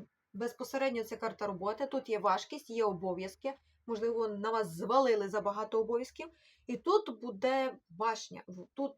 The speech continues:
п'ятірка приходить, при-, п'ятірка мечів — це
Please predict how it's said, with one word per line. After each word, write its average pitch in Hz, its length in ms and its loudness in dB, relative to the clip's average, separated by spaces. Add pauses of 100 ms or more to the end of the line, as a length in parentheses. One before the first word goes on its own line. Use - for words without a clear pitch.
(300)
п'ятірка 262 540 0
приходить, 254 680 -4
при-, 240 200 -6 (440)
п'ятірка 247 520 -2
мечів — 220 420 -4 (200)
це 202 380 2